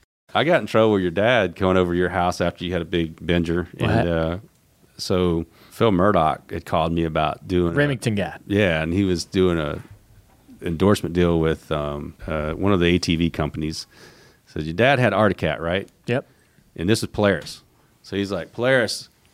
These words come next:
Speaker 1: we're gonna do an endorsement with Junior. We're gonna give him this much money. We're gonna give, uh,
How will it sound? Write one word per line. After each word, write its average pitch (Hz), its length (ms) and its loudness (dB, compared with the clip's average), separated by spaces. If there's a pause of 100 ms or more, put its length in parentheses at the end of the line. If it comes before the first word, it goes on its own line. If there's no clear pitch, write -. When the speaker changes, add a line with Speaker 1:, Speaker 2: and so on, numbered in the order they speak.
(140)
Speaker 1:
we're 104 100 0
gonna 113 120 4
do 107 220 6
an 90 80 4
endorsement 117 500 2
with 101 100 -4
Junior. 107 240 4
We're - 20 2
gonna 90 80 -2
give 104 100 2
him - 40 0
this 107 140 -4
much 107 200 -2
money. 98 280 2
We're 90 100 4
gonna 85 100 2
give, 90 340 2 (540)
uh, 87 440 2